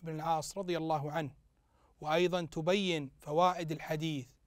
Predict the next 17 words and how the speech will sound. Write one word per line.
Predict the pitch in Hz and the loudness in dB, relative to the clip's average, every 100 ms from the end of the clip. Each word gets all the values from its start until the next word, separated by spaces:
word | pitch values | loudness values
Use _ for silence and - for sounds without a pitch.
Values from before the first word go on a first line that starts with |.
| _ _ | _ _
تبين | - 139 156 151 165 185 - | -12 -4 -2 -2 -4 -6 -10
فوائد | 147 156 160 165 180 - _ - | -2 2 2 0 -6 -10 _ -12
الحديث. | 160 - 156 151 131 _ _ _ _ _ _ _ _ _ _ _ _ _ _ - | -10 -6 -4 -4 -6 _ _ _ _ _ _ _ _ _ _ _ _ _ _ -6
الآن، | 175 214 214 208 - | 0 2 2 -2 -8
آه، | 185 170 | -2 -2
أود | 165 196 160 | 0 0 -2
منك | 180 180 156 | -6 -6 -6
أن | 151 | -4
تفتح | 190 185 190 180 | -2 -2 -2 -6
الكتاب | 165 175 165 170 160 147 156 | -6 -6 -4 -2 0 -2 -4
على | 156 151 | -4 -4
درس | 151 160 - | -4 -4 -4
هذا | 147 156 151 | -4 -4 -4
اليوم، | 156 165 131 - _ _ _ _ - | 0 0 0 -8 _ _ _ _ -6
وهو | 147 143 156 156 151 | -2 -2 0 0 0
بعنوان | 165 170 175 151 156 165 170 170 190 | 0 -2 -2 -4 -4 -2 -4 -4 -4
الرحمة، | 147 156 - - 160 | -2 -2 -4 -4 -4